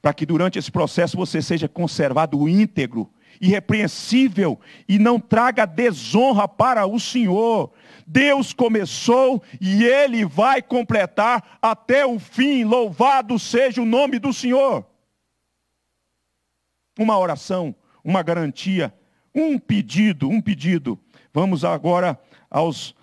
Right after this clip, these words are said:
versos de número vinte e cinco, vinte e seis e vinte e sete. Eu estou chamando de um pedido,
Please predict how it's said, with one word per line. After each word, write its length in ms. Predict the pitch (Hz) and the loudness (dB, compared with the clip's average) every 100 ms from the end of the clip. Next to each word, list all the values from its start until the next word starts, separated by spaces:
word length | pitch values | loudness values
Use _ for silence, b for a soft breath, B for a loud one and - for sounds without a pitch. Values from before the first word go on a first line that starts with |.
| _ | _
versos 580 | - 156 190 - 160 - | -2 0 0 -2 -10 -8
de 120 | 135 | -4
número 500 | 156 170 180 175 165 - b | -2 0 0 0 -2 -6 b
vinte 340 | b 131 220 202 | b -2 0 -2
e 60 | |
cinco, 420 | 143 123 180 175 127 | -6 -4 -4 -4 -4
vinte 240 | 160 - | -6 -4
e 80 | 123 | -8
seis 380 | - 156 151 131 | -4 -4 -2 -4
e 60 | |
vinte 260 | 123 147 - | -4 -4 -6
e 60 | |
sete. 480 | 120 - 104 - - - b b | -6 -4 -4 -6 -16 -20 b b
Eu 100 | 175 | -6
estou 160 | 156 254 | -4 -2
chamando 400 | 240 214 233 196 | 0 0 0 -2
de 140 | 185 | -2
um 120 | 240 | -2
pedido, 520 | - 208 151 240 226 | -2 -4 -2 -2 -2